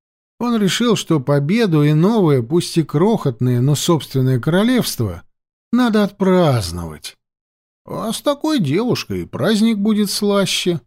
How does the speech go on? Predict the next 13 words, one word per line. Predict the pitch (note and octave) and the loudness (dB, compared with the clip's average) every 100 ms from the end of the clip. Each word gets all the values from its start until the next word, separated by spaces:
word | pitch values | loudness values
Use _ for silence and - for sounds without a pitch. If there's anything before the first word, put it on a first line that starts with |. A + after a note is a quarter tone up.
| _ _ _ _ _ _ _ _ - | _ _ _ _ _ _ _ _ -14
Захватить | F#2 F#2+ F#2+ F2+ E3+ F3 | -10 -8 -8 -2 0 2
ее | F3+ F3+ F3 | 4 4 4
он | E3+ | 2
решил | E3 - E3+ E3+ | 0 0 2 4
лично, | E3 E3 B2 - F2+ D#2+ | 4 2 0 -4 -8 -6
на | G#2 | -6
всякий | A#2 B3+ A#3+ | -4 -4 -2
случай | C3 A2 D3 E3 A2+ | -4 -2 -4 -2 -2
взяв | F#2+ B2+ D3 | -2 -4 -4
отряд | G#2+ G#2+ C#3 C#3 | -4 -2 -2 0
из | A#2+ G2+ | -2 -2
десятка | G#2+ - C3+ - A#2 | -4 -2 -2 -2 -4
человек. | - B2 A#2+ A#2+ F#2+ - | -2 -2 0 0 -2 -10